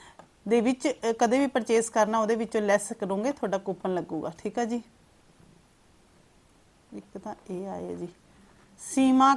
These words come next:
ਖਾਨ ਦੇ ਨਾਮ ਤੋਂ, ਐਸ ਡਬਲ ਈ ਐਮ ਏ ਸੀਮਾ ਖਾਨ, ਇੱਕ ਮੈਡਮ ਦਾ ਸਾਡੀ ਇਹ ਆ। ਠੀਕ ਆ ਜੀ, ਅਮ, ਤੇ ਇੱਕ ਹੋਰ ਕੱਢਾਂਗੇ ਆਪਾਂ। ਠੀਕ ਹੈ,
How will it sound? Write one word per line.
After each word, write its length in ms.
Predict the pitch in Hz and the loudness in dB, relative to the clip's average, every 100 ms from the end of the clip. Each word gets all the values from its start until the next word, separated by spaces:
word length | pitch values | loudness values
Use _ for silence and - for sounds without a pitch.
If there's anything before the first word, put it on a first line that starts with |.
| 269 | 2
ਖਾਨ 360 | - 214 208 | 4 6 6
ਦੇ 120 | 208 208 | 2 2
ਨਾਮ 260 | 175 170 | 2 0
ਤੋਂ, 160 | 170 - | -4 -2
ਐਸ 260 | 220 233 233 | 0 0 0
ਡਬਲ 300 | 226 240 226 | 2 2 0
ਈ 200 | 233 240 | -2 0
ਐਮ 260 | 226 214 214 | 0 0 0
ਏ 200 | 220 214 | 0 0
ਸੀਮਾ 480 | - 226 233 240 240 | 0 -2 4 4 4
ਖਾਨ, 380 | - 202 170 165 - - - _ - | 2 2 2 -2 -14 -20 -20 _ -10
ਇੱਕ 200 | 233 - | -4 2
ਮੈਡਮ 340 | 247 233 233 | 6 6 6
ਦਾ 100 | 226 | 2
ਸਾਡੀ 300 | 226 247 196 | 0 0 0
ਇਹ 300 | 220 202 214 | -2 0 0
ਆ। 100 | 254 269 - - - - _ - | 0 -4 -16 -20 -20 -20 _ -14
ਠੀਕ 180 | 208 240 | -12 -8
ਆ 60 | |
ਜੀ, 180 | 233 254 254 - - - - - _ _ _ _ - | -8 -8 -12 -18 -14 -12 -14 -18 _ _ _ _ -12
ਅਮ, 360 | 202 190 190 185 | -8 -6 -6 -6
ਤੇ 120 | 196 - | -8 -8
ਇੱਕ 120 | 196 - 185 | -12 -12 -8
ਹੋਰ 140 | 170 | -8
ਕੱਢਾਂਗੇ 460 | 165 170 185 190 196 | -6 -8 -8 -8 -8
ਆਪਾਂ। 260 | 185 226 240 _ _ _ _ _ _ _ _ _ - _ _ _ _ _ _ _ - | -8 -10 -12 _ _ _ _ _ _ _ _ _ -20 _ _ _ _ _ _ _ -14
ਠੀਕ 200 | 196 | -12
ਹੈ, 80 | 233 | -14